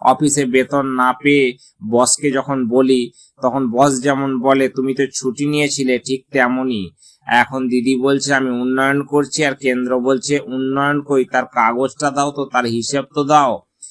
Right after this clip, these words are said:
দিদির মন্ত্রীরা এখন ঘুরে ঘুরে মানুষকে বোঝাচ্ছে, কেন্দ্র টাকা বন্ধ করে দিয়েছে, তাই পাকা রাস্তা থেমে গেছে। আরে ভাই, রাস্তা তো আগেই গর্তে ভরা ছিল, নতুন করে থেমে যাওয়ার কি আছে?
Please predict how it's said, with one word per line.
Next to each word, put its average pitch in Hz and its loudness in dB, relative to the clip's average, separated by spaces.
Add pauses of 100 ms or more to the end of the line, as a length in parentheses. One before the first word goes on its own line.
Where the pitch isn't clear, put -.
(200)
দিদির 127 2
মন্ত্রীরা 139 0
এখন 139 -4
ঘুরে 127 2
ঘুরে 135 2
মানুষকে 131 -4
বোঝাচ্ছে, 135 0 (300)
কেন্দ্র 131 -2
টাকা 135 0
বন্ধ 139 -2
করে 143 0
দিয়েছে, 135 -2
তাই 123 -4
পাকা 120 0
রাস্তা 123 -2
থেমে 117 -2
গেছে। 104 -4 (260)
আরে 143 2
ভাই, 143 2
রাস্তা 123 -2
তো 139 -6
আগেই 131 4
গর্তে 135 0
ভরা 123 2
ছিল, 110 -4
নতুন 110 -6
করে 139 0
থেমে 131 -4
যাওয়ার 139 2
কি 135 0
আছে? 104 0